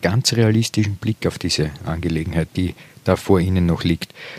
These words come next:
Also ich glaube nicht, dass dort irgendwelche Fantasiegebilde entstehen, weil man jetzt Salzburg, äh, schlägt, sondern man ist ganz klar geerdet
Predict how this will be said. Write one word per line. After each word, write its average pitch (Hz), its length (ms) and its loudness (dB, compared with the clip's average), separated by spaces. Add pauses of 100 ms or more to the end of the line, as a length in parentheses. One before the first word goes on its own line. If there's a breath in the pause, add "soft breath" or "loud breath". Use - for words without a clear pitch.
(140 loud breath)
Also 95 300 2
ich 95 180 -2
glaube 98 300 4
nicht, 123 280 0
dass - 140 4
dort - 240 2
irgendwelche 90 640 0
Fantasiegebilde 101 1040 0
entstehen, 101 720 2
weil 95 140 2
man 98 180 0
jetzt 92 180 -2
Salzburg, 95 520 0
äh, 90 100 0
schlägt, 92 380 -2
sondern 95 280 2
man 92 160 0
ist 92 200 -4
ganz 92 340 0
klar 87 220 0
geerdet 90 560 0